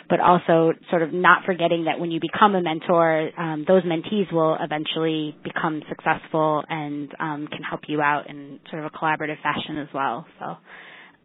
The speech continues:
um, it's really interesting. And as we've moved forward, there's also talk about, um, sort of same level mentoring, so finding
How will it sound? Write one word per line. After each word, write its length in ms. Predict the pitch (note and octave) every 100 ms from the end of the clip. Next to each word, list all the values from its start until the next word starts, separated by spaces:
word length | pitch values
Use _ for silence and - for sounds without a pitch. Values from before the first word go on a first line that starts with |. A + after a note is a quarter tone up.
| D#3+
um, 260 | D3+ D3 - _ _ -
it's 140 | F3+ -
really 200 | F3 E3
interesting. 460 | F3 F3+ - E3+ E3
And 160 | E3+ - - -
as 180 | G3 G3 F#3
we've 220 | G3+ F#3 D3+ - - - -
moved 240 | G#3 G#3 F3+
forward, 420 | G3+ F#3 F#3 F3+
there's 160 | E3 E3 - -
also 400 | F#3+ F3+ F#3 E3+
talk 280 | - D#3+ D#3+
about, 480 | E3+ D#3 D#3 D#3 -
um, 420 | E3 D3+ C#3+ D3+ - _ _ _ _ _ _ _ _ - - E3+
sort 120 | - F#3
of 60 | -
same 220 | F#3+ F3+
level 260 | E3+ E3 E3
mentoring, 440 | E3 E3 - D3+ D3+
so 80 | D#3+ D3
finding 260 | D#3+ D#3